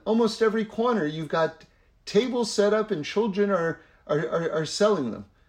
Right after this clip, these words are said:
Like, it's, it's beautiful. Like, like, what an interesting barometer of the spiritual development of a community, right? Like, how many places can you buy an esrog, <laughs> right? So,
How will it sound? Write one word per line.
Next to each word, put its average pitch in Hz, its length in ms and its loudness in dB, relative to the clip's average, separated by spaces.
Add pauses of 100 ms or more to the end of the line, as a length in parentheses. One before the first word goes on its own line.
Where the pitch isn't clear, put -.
(280)
Like, 143 140 0
it's, 151 200 -6
it's 143 220 -8
beautiful. 175 640 -4
Like, 139 300 0
like, 143 340 -2
what 160 320 2
an 208 140 8
interesting 202 640 -2
barometer 147 800 2 (320)
of 143 160 0
the 147 60 0
spiritual 175 960 -2 (140)
development 143 640 2
of 127 100 -2
a 123 60 -4
community, 147 680 0
right? 180 360 2 (240)
Like, 135 300 2 (160)
how 202 240 2
many 240 240 2
places 214 420 2
can 185 160 0
you 185 100 0
buy 175 180 2
an 170 140 0
esrog, 202 520 0
<laughs> - 40 -20
right? 226 380 2 (600)
So, 202 500 4